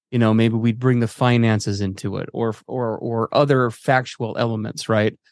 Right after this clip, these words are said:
So we'd use everything from facts to moral ambiguity as a way to try to get the other person to back down, to change, whatever.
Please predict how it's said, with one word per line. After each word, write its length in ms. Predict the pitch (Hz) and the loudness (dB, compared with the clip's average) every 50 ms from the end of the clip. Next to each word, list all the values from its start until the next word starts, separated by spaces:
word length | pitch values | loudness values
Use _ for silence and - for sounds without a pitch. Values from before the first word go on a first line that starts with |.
| _ _ _ _ | _ _ _ _
So 140 | _ - 143 | _ -2 2
we'd 180 | 127 127 123 127 | 2 4 4 4
use 220 | 135 131 127 123 | 4 4 6 4
everything 420 | 135 139 151 147 131 139 143 135 | 4 4 4 2 2 2 0 0
from 180 | 123 - 123 113 | 0 -2 -4 -4
facts 460 | 104 - - 151 143 147 147 - - - | -4 -2 0 2 2 2 2 0 -4 -6
to 120 | - 123 | -2 -2
moral 320 | 117 120 127 127 127 123 | 0 2 2 2 4 4
ambiguity 680 | 123 123 120 117 113 113 117 120 127 127 117 110 107 104 | 2 2 2 0 -2 0 2 4 4 4 4 4 2 0
as 140 | 104 101 | 0 -2
a 60 | 113 107 | -2 -4
way 340 | 104 113 110 113 110 110 | -2 0 2 2 2 2
to 200 | 107 - - - | 0 -4 -10 -16
try 480 | 120 - - - 131 123 120 117 117 113 | -16 -16 -8 -2 0 2 2 2 2 0
to 200 | 107 - - 117 | -2 -4 -10 -10
get 260 | 110 120 120 113 - | -6 -4 -6 -6 -4
the 160 | - 120 113 | -4 -4 -2
other 180 | 113 110 110 110 | -2 -2 -2 -4
person 640 | 104 - - - 135 123 - - - 101 101 107 107 _ _ _ _ _ _ _ _ _ _ _ | -8 -8 -6 -6 -4 -4 -4 -6 -6 -8 -8 -8 -12 _ _ _ _ _ _ _ _ _ _ _
to 100 | - 104 | -10 -4
back 260 | 101 101 101 110 - | -2 -2 -2 -2 0
down, 580 | - 139 139 139 139 135 135 131 127 123 117 - _ _ _ _ | 0 2 4 4 4 4 4 2 2 0 -2 -6 _ _ _ _
to 100 | _ 120 | _ -14
change, 680 | - - - 139 131 135 131 127 127 123 123 113 - - _ _ _ _ _ | -14 -6 -2 0 2 4 4 4 2 2 0 -2 -4 -12 _ _ _ _ _
whatever. 400 | _ 107 104 101 98 - - - | _ -4 -4 -4 -4 -4 -10 -16